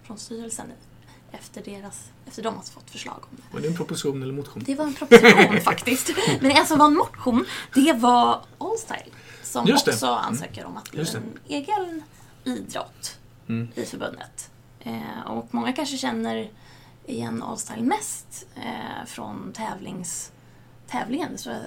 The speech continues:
Speaker 1: tävlingen
Speaker 2: Mm.
Speaker 1: Allstyle Open,
Speaker 2: Mm.
Speaker 1: som, som är för många som, eh, eh, tävlar en av de första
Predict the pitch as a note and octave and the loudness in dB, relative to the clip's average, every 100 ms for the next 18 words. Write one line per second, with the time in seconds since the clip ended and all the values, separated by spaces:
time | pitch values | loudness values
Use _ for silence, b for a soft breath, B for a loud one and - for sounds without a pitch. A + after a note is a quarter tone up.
0 | C4+ - A3+ A3 G3+ G#3+ F#3+ A3+ E4 F#4 | -12 -12 -4 0 0 -4 -8 -8 -4 -4
1 | - - - - B B - - - D2+ | -6 -14 -14 -20 B B -4 -2 -2 -4
2 | - - - - - - - - A3+ A3+ | -6 -8 -8 -6 -6 -6 -8 -10 -4 -2
3 | G#3+ A#3+ E4 E4 - B B B B - | 0 0 0 -2 -6 B B B B -8
4 | - A#3 A#3 A3 A3+ A3+ A3+ A3+ - - | -4 -2 -2 -4 -4 -6 -6 -8 -12 -14
5 | - - - - - A3+ - - - - | -14 -14 -14 -14 -14 -12 -10 -10 -12 -12
6 | G3+ - - | -10 -8 -4